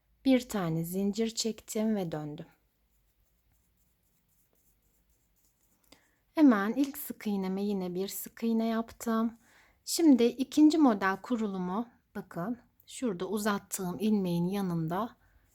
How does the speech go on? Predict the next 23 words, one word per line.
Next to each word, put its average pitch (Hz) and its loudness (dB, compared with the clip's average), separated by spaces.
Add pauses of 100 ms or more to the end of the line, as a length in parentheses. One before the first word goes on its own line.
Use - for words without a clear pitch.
(540)
boşluk 214 0
var, 156 -2
görüyorsunuz. 160 -8 (100)
Oraya 220 2
bu 226 -4
şekilde 175 -4
batıyorum. 240 0 (300)
İlmeğimi 190 4
çıkartıyorum. 202 -6 (320)
Uzatıp 233 -4
kapatıyorum. 175 -12 (1500)
Bu - -18
şekilde. - -16 (760)
Yanına 226 2
bir 220 0
sık - -12
iğne. 196 -6
Bakın 220 -6
şöyle 240 0
yapıp 240 -2
da 254 4
altına 208 -2
değil. 175 -8